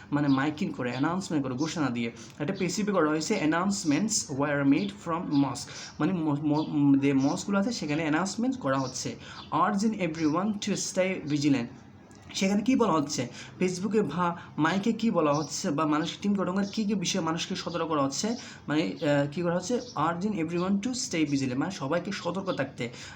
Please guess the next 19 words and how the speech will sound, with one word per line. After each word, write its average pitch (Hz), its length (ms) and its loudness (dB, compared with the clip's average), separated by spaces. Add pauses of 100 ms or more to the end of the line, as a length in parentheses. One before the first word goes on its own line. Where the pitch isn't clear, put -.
ডা-, 156 300 0
মানে 170 220 0
ডাকাতি 151 380 -2
হচ্ছে, 214 460 0
মা-, 143 220 -2
সবাইকে 165 380 -2
ওই 147 60 0
জন্য 180 220 -2
সতর্ক, 165 400 -6
আহ, 143 320 -2
থাকতে 170 440 -2 (280)
সবাইকে 147 280 -2
বলা 135 260 2
হচ্ছে। 120 340 -6 (360)
এরপর 196 140 2
দেখে 202 240 0
many 226 340 2
also 202 460 0
took 202 380 0